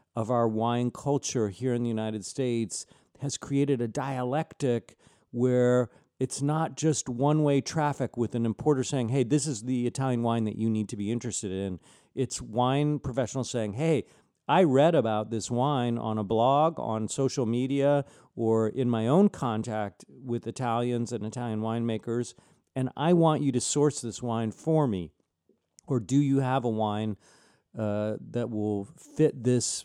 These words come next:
niche in my, in my wine list or my portfolio?"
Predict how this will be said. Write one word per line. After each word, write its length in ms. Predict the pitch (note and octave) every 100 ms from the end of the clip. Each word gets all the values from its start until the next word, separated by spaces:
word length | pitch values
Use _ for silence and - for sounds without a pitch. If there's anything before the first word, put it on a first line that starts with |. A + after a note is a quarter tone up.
| _ -
niche 540 | A2+ C#3 B2+ - -
in 160 | A#2 A2
my, 500 | A2 A2 A2 A2 G2+ _ _ _ - - -
in 180 | G#2
my 380 | G2+ G2+ G#2 G#2
wine 360 | G2 B2 F3 B2
list 380 | F#2+ F2 - A2
or 180 | F#2+
my 140 | F#2+ G2
portfolio?" 760 | A#2 G#2+ D#3+ F3 C3+ G2 F#2